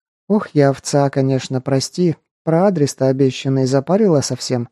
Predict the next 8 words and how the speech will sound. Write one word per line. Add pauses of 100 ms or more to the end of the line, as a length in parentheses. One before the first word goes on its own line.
(420)
Короче,
вот
он,
Пришвина,
пятьдесят
шесть.
Приезжай,
жду».